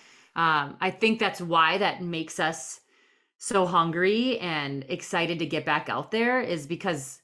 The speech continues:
we are hard on ourselves and we do wanna see if we can be better. And, you know, whether it's make more money, run faster, whatever it is, we're always kind of trying to be better. But my agent one time, who was also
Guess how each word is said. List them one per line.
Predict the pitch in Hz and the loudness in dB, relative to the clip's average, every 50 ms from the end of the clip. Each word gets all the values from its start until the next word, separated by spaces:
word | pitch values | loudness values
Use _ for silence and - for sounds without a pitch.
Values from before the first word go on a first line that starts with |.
| _ | _
we | - 185 185 | 0 2 4
are | 175 165 185 196 | 6 6 6 6
hard | 202 220 226 226 | 6 4 4 4
on | 240 240 233 | 4 4 4
ourselves | 240 240 240 - 254 240 240 254 233 196 | 2 2 0 2 2 4 4 4 4 2
and | 196 175 165 | -2 -4 -4
we | 165 175 | -4 -4
do | 143 135 156 160 170 | -4 -2 0 0 2
wanna | 175 190 190 196 196 | 2 2 0 0 0
see | 196 - 208 202 | -2 -2 0 0
if | 196 196 | 0 0
we | 190 170 | -2 -4
can | 170 160 | -4 -4
be | 147 151 | -2 -2
better. | 143 135 151 143 139 147 151 160 170 165 | -2 0 2 2 2 2 2 2 2 2
And, | 151 139 135 135 135 135 - - - - - - - - | 0 -2 -4 -6 -10 -12 -18 -20 -20 -20 -20 -20 -12 -6
you | - 175 | -2 0
know, | 175 175 | 2 2
whether | 170 180 175 165 170 165 | 4 4 2 2 2 0
it's | 156 151 - | 0 0 -2
make | 175 180 180 175 175 | -2 0 0 0 0
more | 185 180 165 165 165 | 0 0 0 0 2
money, | 165 165 170 175 180 180 180 180 175 | 2 2 4 4 4 2 0 0 -2
run | 165 156 170 165 170 180 185 | 0 2 2 2 2 2 -2
faster, | - - 190 175 165 165 170 - - - 180 170 | -4 -2 0 2 2 2 0 -2 -6 -6 -6 -4
whatever | 160 170 180 190 208 185 208 202 | -2 0 2 2 4 4 4 4
it | 180 | 4
is, | 190 190 170 160 135 147 | 2 2 0 -2 -2 -4
we're | 165 160 - - | -4 -4 -2 2
always | 175 175 185 190 190 185 175 160 147 - | 2 4 4 4 2 0 -2 -4 -6 -8
kind | - 185 170 165 160 | -6 -4 -4 -4 -4
of | 143 | -6
trying | 139 - - 156 151 156 156 151 147 | -6 -2 0 2 2 2 0 -2 -4
to | 156 | -6
be | 139 151 151 | -6 -6 -4
better. | 139 147 147 151 165 170 | -2 0 0 0 0 -2
But | 165 156 - - - - - - - | -2 -2 -4 -4 -8 -20 -20 -14 -6
my | - 170 180 180 - | -2 0 0 2 4
agent | 196 196 202 170 185 180 - | 4 4 4 4 2 0 0
one | 170 170 165 160 | -2 -4 -4 -4
time, | - 185 165 156 156 165 | -2 -2 -2 0 -2 -2
who | 165 180 | -2 -2
was | 180 185 180 151 | 0 0 0 2
also | 180 170 175 170 - - 180 165 151 147 143 143 | 2 2 0 0 -2 -2 0 0 0 0 -2 -4